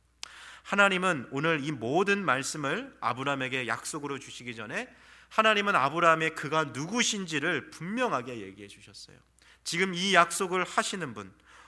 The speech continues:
오늘 이 새벽에 우리가 집중해서 바라보고자 하는 대목이 바로 여기 있습니다. 다시 창세기 십칠 장 일 절로 올라가세요. 오늘 가장 중요한 본문이에요. 같이 읽겠습니다. 시작. 아브라함이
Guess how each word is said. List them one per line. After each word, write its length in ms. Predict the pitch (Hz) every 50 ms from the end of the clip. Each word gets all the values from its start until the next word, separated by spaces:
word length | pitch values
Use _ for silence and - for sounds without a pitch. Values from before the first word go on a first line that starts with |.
| -
오늘 240 | - 139 165 190 185
이 120 | 165 180 185
새벽에 580 | - 208 202 185 190 185 180 180 175 240 285 -
우리가 240 | - 139 147 156 170
집중해서 840 | 160 - - - 190 - - - - - 262 247 226 202 - 185 170
바라보고자 640 | - - - 113 120 151 156 170 170 165 175 160 165
하는 180 | 151 151 151 147
대목이 400 | - 120 120 127 123 127 156 202
바로 260 | - - - 123 120
여기 140 | 104 101 101
있습니다. 380 | 101 - - 107 104 104 - 110 - - - - _
다시 220 | - 104 - -
창세기 400 | - - - 185 170 - 165 156
십칠 280 | 151 - - - 170 151
장 160 | - 147 147 -
일 140 | 208 202 214
절로 340 | - - 180 156 143 131 113
올라가세요. 580 | 104 110 107 107 104 104 104 - 123 175 220 269 _ _ _ _ _ - - -
오늘 180 | 123 117 117
가장 420 | - - - - - 120 127 123 117
중요한 320 | - - 120 120 117 113
본문이에요. 600 | 110 110 104 104 110 107 104 101 101 143 208 254 -
같이 260 | - - - - 123
읽겠습니다. 600 | 110 - 110 - - 110 104 101 117 175 226 240 -
시작. 640 | - - - - 123 110 107 98 104 120 156 226 254 - - - - - - - - -
아브라함이 840 | 104 107 117 127 139 135 143 139 131 131 127 123 127 135 180 240